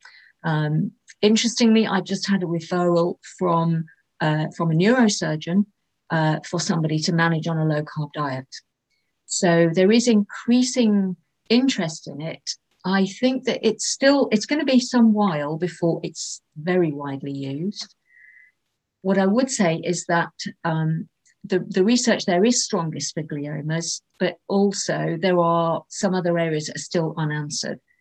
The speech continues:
So we know that there's a, there is actually a charity that supports children following low-carb diets, and they need very specific support from specialists.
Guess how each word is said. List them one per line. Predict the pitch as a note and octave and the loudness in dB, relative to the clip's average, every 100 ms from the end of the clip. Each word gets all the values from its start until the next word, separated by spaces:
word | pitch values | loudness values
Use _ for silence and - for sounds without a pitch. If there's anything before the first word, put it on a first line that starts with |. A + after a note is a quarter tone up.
| _ _ _ _ - | _ _ _ _ -8
So | - F3+ E3+ D#3+ D#3+ D#3+ G3+ | -4 -2 0 0 -2 -4 -4
we | F3+ | 0
know | F#3 G3 | 2 2
that | F3+ E3+ | 2 -2
there's | D#3+ E3 | -4 -2
a, | D#3 D3+ - - | -4 -4 -6 -4
there | D#3+ | -4
is | D#3 D#3 | -4 -6
actually | - - D#3 | -10 -8 -8
a | |
charity | D#3 F#3 F#3+ F#3 - D#3 | -6 -4 -2 -2 -4 -6
that | D#3 - _ _ _ | -8 -10 _ _ _
supports | - - - - E3+ D#3 - | -12 -10 -8 -2 -2 -2 -6
children | - G#3+ A3+ B3 F3 D3+ C#3 | -6 -2 0 0 -2 -4 -6
following | D#3+ D3 C#3 C#3 | -8 -6 -6 -6
low-carb | C3+ C3+ C3 C3 C3+ | -8 -8 -10 -10 -10
diets, | C3+ D3 - - | -8 -8 -10 -6
and | E3+ E3+ | -4 0
they | G3+ G#3+ | 2 2
need | F#3 E3+ - | 2 0 -4
very | E3+ E3 D#3+ D#3 _ _ - | -2 -2 -4 -6 _ _ -12
specific | - - E3+ - E3+ D3+ - | -10 -6 -4 -2 -4 -4 -8
support | - D#3+ - D#3 C#3 - | -12 -10 -4 -4 -4 -8
from | D3 | -8
specialists. | D#3 - D#3 - C#3+ D#3+ - - - | -8 -4 -4 -6 -10 -10 -12 -14 -16